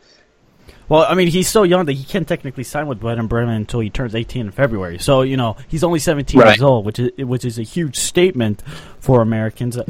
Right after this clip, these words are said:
Speaker 1: I, a bigger statement is why he didn't sign with Bayern Munich or Borussia Dortmund, who were keen on him as well. Why do you think he chose Werder Bremen over those two clubs?
Speaker 2: You know, it, it's,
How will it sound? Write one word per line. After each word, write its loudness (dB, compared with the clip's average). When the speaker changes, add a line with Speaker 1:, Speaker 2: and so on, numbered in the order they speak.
Speaker 1:
I, 2
a 0
bigger 4
statement -2
is -6
why 0
he -6
didn't -2
sign -4
with -6
Bayern -4
Munich -8
or -2
Borussia -4
Dortmund, -2
who -8
were -4
keen 0
on 0
him -4
as -2
well. 2
Why 2
do 2
you 0
think -2
he 0
chose -2
Werder 2
Bremen 0
over -2
those -2
two -4
clubs? -8
Speaker 2:
You 6
know, 6
it, 6
it's, -2